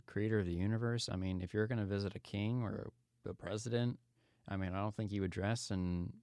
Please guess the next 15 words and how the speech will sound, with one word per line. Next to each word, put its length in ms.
sweatpants 640
and 100
sweatshirt, 580
but, 240
I 120
mean, 520
if 100
that's 260
what 120
you 160
do, 520
I 120
would, 320
I 140
mean, 380